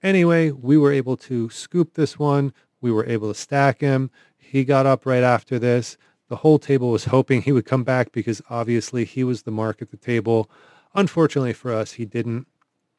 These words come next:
And from talking to some of the other players at the table, he had bought in a couple times, would run it up a stack, donk it off, run it back up again, donk it off,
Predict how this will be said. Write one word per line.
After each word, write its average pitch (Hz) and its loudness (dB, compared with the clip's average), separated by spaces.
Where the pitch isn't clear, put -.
And 139 2
from 127 2
talking 160 -2
to - -8
some 147 -4
of 131 0
the 127 4
other 120 2
players 120 0
at 131 0
the - -20
table, 117 -2
he 156 4
had 120 -2
bought 127 -2
in 127 0
a 113 -6
couple 123 -6
times, 120 -6
would 104 -8
run 127 2
it 127 0
up 120 2
a 135 -18
stack, 131 -2
donk 120 -2
it 120 2
off, 113 2
run 117 -6
it 131 -4
back 123 -4
up 127 -6
again, 117 -4
donk 110 0
it 110 0
off, 107 2